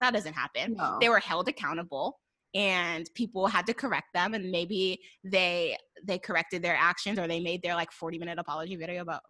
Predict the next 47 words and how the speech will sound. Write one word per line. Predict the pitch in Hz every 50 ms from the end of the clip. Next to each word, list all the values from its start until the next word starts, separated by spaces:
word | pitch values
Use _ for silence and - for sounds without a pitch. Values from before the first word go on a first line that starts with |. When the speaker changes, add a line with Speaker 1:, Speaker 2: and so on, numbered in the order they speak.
| _ _ _ _
Speaker 1:
whatever. | 143 151 156 175 156 139 175 233 - - - - - -
<laughs> | - - - - - 392 - - - - 571 - - - - - - - -
And | 247 240 233 226 220 220 214 - - -
then | 247 226 208
they | 220 208
go | 208 196 196
about | 196 202 185 196 -
their | 220 240 196
day | 180 160 170 190
until | 208 254 - 202 175
there's, | 170 180 180 -
like, | 190 190 -
the | 196 190
next | 175 165 165 - - -
thing | - 160 170 165
that | 165 165
they | 185 170
need | 175 165 165 -
to | 233
be, | 180 170 165 165 165 170
like, | 165 143 - -
corrected | - - 160 156 147 - _ 165 165 185 -
for. | - 156 170 180
And | 196 214
it's | 233 -
just, | - 247 240 - - _ -
it's, | 247 247 -
like, | 320 277 - 233
a | -
constant | - - 220 233 277 294 - 277 233 - -
cycle. | - 190 190 208 - 170 156
And | 156 156 170
I | 165 165 - _
do | - 214 226
think | - 214 196 185 - - _ - - - - -
it's | 196 196 -
no | 208 185 180 180
longer | 175 175 170 170 170 170 160 -
cancel | - 139 156 165 - 160
culture. | - - 156 160 - 156 156 156
It's | 156 156 - - -
accountability, | - - - 151 160 165 170 160 143 143 151 151 160 160
which | 165 247 -
shouldn't | - - 392 440 494 571 453 254 190
be | 220 277 -
a | 180 165 160
bad | - 143 180 220 214